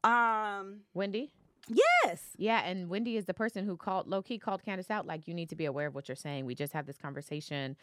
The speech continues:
Speaker 2: Like, you, and Candace was like, "I heard what I said. I hear you, but I heard what I said." Uh-huh.
Speaker 1: Wait, Wendy was, like, telling her to back up off the point?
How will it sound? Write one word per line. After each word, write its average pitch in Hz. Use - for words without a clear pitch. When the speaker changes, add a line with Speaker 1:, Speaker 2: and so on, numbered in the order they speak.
Speaker 2:
Like, 143
you, 151
and 143
Candace 160
was 143
like, 131
"I 180
heard 202
what 180
I 170
said. 156
I 214
hear 254
you, 156
but 156
I 170
heard 175
what 139
I 143
said." 151
Uh-huh. 156
Speaker 1:
Wait, 185
Wendy 190
was, 175
like, 165
telling 185
her 202
to 156
back 170
up -
off 170
the 311
point? 381